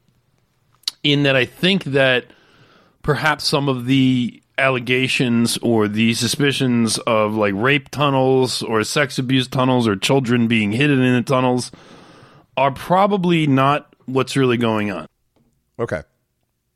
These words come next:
Speaker 2: It's probably not what's really going on, is what he says.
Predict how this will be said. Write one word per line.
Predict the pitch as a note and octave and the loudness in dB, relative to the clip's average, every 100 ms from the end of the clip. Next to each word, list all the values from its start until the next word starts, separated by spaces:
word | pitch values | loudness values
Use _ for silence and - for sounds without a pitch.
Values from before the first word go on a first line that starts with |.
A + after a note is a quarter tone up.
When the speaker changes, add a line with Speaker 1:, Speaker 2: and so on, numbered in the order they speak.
| _ _ - | _ _ -20
Speaker 2:
It's | - | -10
probably | D#3 F#3 G#3 | -4 0 0
not | F#3+ F3+ D3+ | 0 0 -2
what's | C#3 | -6
really | C3 B2 G#2 | -6 -6 -6
going | F#2 | -8
on, | D2+ G#1+ | -12 -20
is | - | -20
what | |
he | B1 | -20
says. | - - | -20 -20